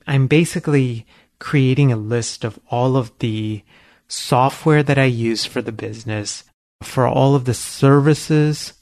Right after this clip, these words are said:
that I use for my business, and all of my banking stuff that I use for the business.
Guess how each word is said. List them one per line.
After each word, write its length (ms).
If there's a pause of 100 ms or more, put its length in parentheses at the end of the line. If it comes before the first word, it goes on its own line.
that 140
I 60
use 280
for 140
my 160
business, 520
and 140
all 160
of 140
my 160
banking 640
stuff 420
that 120
I 40
use 260
for 180
the 100
business. 580